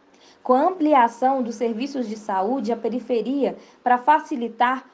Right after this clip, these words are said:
o acesso à população desses territórios. Nós queremos ter uma atenção ao combate ao racismo no atendimento às gestantes negras, atenção voltada ao tratamento das doenças falciformes,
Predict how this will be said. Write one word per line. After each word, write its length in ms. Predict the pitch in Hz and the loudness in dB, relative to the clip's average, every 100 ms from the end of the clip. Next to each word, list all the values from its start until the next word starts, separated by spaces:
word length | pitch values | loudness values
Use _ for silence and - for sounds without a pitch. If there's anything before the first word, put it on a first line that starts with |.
| - | -2
o 120 | 247 | 2
acesso 340 | 254 254 233 | 2 0 -4
à 60 | 247 | -4
população 520 | 247 226 233 226 220 | -6 -2 -2 -2 -6
desses 260 | 226 240 233 | -8 -10 -10
territórios. 800 | 240 240 262 196 190 190 - _ _ _ _ _ _ _ _ _ | -8 -8 -6 -2 -2 -4 -14 _ _ _ _ _ _ _ _ _
Nós 240 | 202 220 220 | -2 -2 0
queremos 500 | 247 214 247 254 - | -2 0 -2 -4 -4
ter 520 | 240 240 214 - - - | 0 2 0 -12 -20 -8
uma 200 | 220 240 | -4 -2
atenção 800 | 254 233 208 - 247 269 202 - _ _ | -2 -4 -4 -2 0 0 -4 -8 _ _
ao 180 | 220 233 | 0 0
combate 800 | 262 247 208 233 311 - 320 311 - - | 0 0 2 2 0 -4 -8 -8 -10 0
ao 100 | 233 | 0
racismo 600 | 240 233 - 254 277 269 | 2 -2 -4 -6 -4 -2
no 80 | |
atendimento 580 | 254 247 240 220 226 233 | -2 -2 -6 -6 -10 -8
às 60 | 214 | -6
gestantes 560 | 214 208 190 185 175 | -8 -8 -12 -14 -16
negras, 500 | 180 175 170 180 180 _ _ _ - | -10 -8 -8 -10 -14 _ _ _ -4
atenção 480 | 214 233 233 285 | -4 -2 -2 0
voltada 500 | 285 254 233 233 220 | 2 2 2 0 0
ao 80 | 214 | 0
tratamento 640 | 214 240 247 220 233 277 247 | -2 -2 -2 -2 -2 -6 -4
das 200 | 233 202 | -4 -4
doenças 500 | 202 196 202 185 - | -6 -6 -8 -12 -10
falciformes, 1040 | 190 196 - - 202 196 190 190 190 _ | -8 -8 -12 -4 2 2 0 -8 -18 _